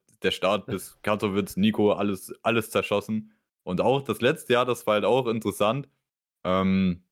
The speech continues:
Speaker 1: Nico hat in sa-, hat einen Großteil seiner Karriere halt, äh, die Maus eigentlich Saui S zwei benutzt.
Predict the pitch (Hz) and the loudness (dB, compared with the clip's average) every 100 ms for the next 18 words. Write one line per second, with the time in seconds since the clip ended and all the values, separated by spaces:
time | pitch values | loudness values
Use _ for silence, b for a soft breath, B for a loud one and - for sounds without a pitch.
0 | _ _ _ _ _ _ 104 110 120 117 | _ _ _ _ _ _ -2 2 2 2
1 | 104 92 95 80 101 - 87 90 113 127 | -2 0 0 0 -4 -6 -8 0 0 2
2 | 113 113 110 107 107 110 107 107 107 - | 0 0 0 0 0 2 2 0 -2 -4
3 | 92 95 95 90 90 87 90 104 120 - | 0 2 4 2 0 -2 0 2 0 -4
4 | 104 101 87 104 110 104 95 - 95 117 | -4 -4 -2 0 0 0 -2 -4 -2 0
5 | 120 131 131 - | 2 0 -2 -12